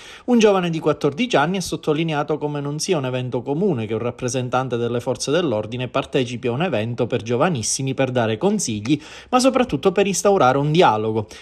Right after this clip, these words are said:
sperando che anche a scuola possano esserci più spazio per eventi di carattere informativo su temi così attuali.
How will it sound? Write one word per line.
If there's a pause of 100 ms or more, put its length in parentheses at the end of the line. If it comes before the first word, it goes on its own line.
(120)
sperando
che
anche
a
scuola
possano
esserci
più
spazio
per
eventi
di
carattere
informativo
su
temi
così
attuali.